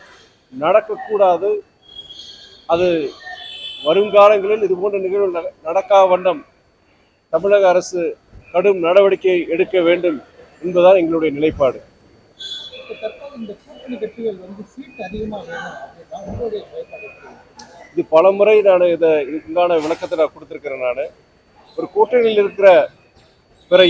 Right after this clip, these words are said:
Speaker 1: இயக்கங்கள் கூடுதல் இயக்கங்களை விரும்புவது அது இயற்கை. அந்த இயக்கத்தின் தொண்டர்கள்,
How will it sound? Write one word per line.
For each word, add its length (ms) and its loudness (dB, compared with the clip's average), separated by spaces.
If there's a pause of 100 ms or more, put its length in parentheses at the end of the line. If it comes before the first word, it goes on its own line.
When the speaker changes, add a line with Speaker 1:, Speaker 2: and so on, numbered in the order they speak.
Speaker 1:
இயக்கங்கள் 560 2 (1400)
கூடுதல் 400 6
இயக்கங்களை 440 2 (100)
விரும்புவது 420 2
அது 180 -2
இயற்கை. 320 2 (840)
அந்த 180 -6
இயக்கத்தின் 500 0
தொண்டர்கள், 460 2